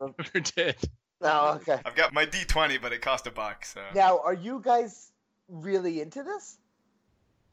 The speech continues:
Speaker 2: When I was a younger man.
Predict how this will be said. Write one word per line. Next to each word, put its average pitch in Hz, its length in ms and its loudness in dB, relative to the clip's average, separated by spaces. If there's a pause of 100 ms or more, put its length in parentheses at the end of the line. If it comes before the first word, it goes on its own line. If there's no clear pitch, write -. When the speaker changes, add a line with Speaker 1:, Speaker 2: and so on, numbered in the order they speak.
(880)
Speaker 2:
When 170 180 4
I 175 40 4
was 156 140 2
a 156 120 -4 (340)
younger 190 380 2
man. 160 600 -4